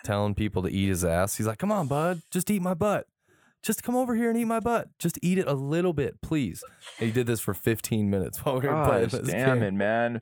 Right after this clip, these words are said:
Speaker 2: <sighs> Kids will troll with anything nowadays, man.
Speaker 1: But these little fuckers kept telling me I was toxic 'cause I was like, "Dude, don't steal from your teammate."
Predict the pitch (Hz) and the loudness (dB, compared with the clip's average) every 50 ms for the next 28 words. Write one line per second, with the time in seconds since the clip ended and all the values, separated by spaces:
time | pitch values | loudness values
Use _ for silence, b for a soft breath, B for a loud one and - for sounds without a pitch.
0 | B B B B B B B - - - - - - - - - - - - - | B B B B B B B -20 -16 -12 -10 -8 -8 -8 -8 -10 -12 -14 -12 -2
1 | - 151 123 113 117 - - - 143 123 113 110 - 113 127 143 151 135 - 120 | -2 -2 0 0 -4 -4 -2 -2 0 0 0 -2 -2 -2 -2 -2 -2 -4 -4 -4
2 | 120 120 113 110 110 110 107 117 110 113 113 - 92 101 113 123 135 143 135 - | -2 0 0 0 0 0 0 0 0 0 -2 -4 -6 -4 -2 -2 -2 -4 -6 -12
3 | _ _ _ - - - 98 - - 107 101 110 123 127 120 - - 127 113 117 | _ _ _ -14 -6 -6 -4 -2 0 0 2 2 2 0 0 0 0 0 0 0
4 | - 110 - - - 110 95 - - - 117 117 110 104 101 98 95 90 87 - | -2 -8 -8 0 0 0 0 0 -2 0 0 0 0 0 2 2 0 0 -2 -4
5 | - 123 123 131 123 - - 71 - - - _ _ _ _ _ _ _ _ _ | -2 0 0 0 0 -2 -6 -6 -8 -12 -20 _ _ _ _ _ _ _ _ _
6 | _ _ - - 104 107 104 101 107 107 104 - - 160 139 120 131 143 139 - | _ _ -6 -2 0 0 0 2 0 -2 -2 -2 -2 -2 0 0 -2 -2 -2 -2
7 | - - 147 143 135 - 135 117 110 107 101 - - 151 156 131 85 - 50 - | -2 0 0 0 0 0 0 0 2 0 0 0 -2 -2 0 0 0 -2 -4 -6